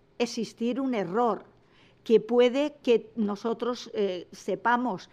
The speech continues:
que tenemos más citas y no están recogidas, eh, por Google. ¿Qué pasa? Ah, ¿entro yo y las coloco? No. Nosotros no podemos, eh, colocar citas. Las citas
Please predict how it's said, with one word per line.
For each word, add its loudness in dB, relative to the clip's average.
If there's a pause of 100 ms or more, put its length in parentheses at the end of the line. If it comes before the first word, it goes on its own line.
(260)
que 0
tenemos 0
más -2
citas -4
y 2
no 2
están -6
recogidas, -6
eh, -4
por -8
Google. -4 (840)
¿Qué 4
pasa? -4 (1500)
Ah, 2 (180)
¿entro 2
yo 6
y 4
las 0
coloco? -2
No. -16 (340)
Nosotros -6
no -6
podemos, -4
eh, -2
colocar 0
citas. -6
Las -16
citas -6